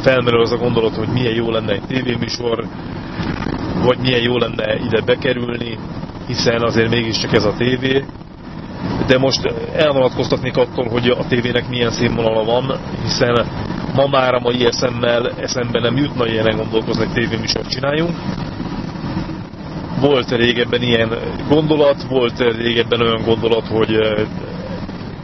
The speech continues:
R T L vonalon esetleg lesz valami, de az embernek egy idő után rá kell döbbennie, hogy ez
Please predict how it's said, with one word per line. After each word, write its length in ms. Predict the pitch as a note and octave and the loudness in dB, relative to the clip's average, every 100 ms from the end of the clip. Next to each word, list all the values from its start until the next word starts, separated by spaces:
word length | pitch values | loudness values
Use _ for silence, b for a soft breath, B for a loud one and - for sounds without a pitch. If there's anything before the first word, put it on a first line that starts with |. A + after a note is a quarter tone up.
| - - - - - C#3+ | -14 -14 -12 -12 -4 0
R 140 | B2+ A#2 | 0 2
T 20 | |
L 200 | A2+ A2+ | 0 0
vonalon 300 | A#2 A2 A2 | 0 -2 -2
esetleg 380 | A2 A2+ A2+ A2 | -2 0 0 2
lesz 240 | A2+ - | 2 2
valami, 400 | A#2 C#3 E3 F3+ - F2+ - - - - - - - - - - - - - - - - - B2+ | 2 2 2 -2 -4 -8 -8 -10 -12 -14 -14 -14 -14 -14 -12 -10 -10 -10 -10 -8 -6 -6 -8 -2
de 120 | C3+ | 0
az 100 | C#3 | 0
embernek 440 | E3+ D3+ C3+ C3 | -2 -2 -2 -4
egy 120 | C#3 C3 | -8 -6
idő 140 | C3 | -6
után 200 | B2 B2+ | -4 -4
rá 200 | C3 C3 - | -2 -2 0
kell 120 | A#2 | 0
döbbennie, 640 | A#2+ A#2 A#2 A#2 A#2+ A2 | 0 0 0 0 2 2
hogy 200 | G2+ G#2+ | 2 2
ez 220 | A2 G2+ | 2 2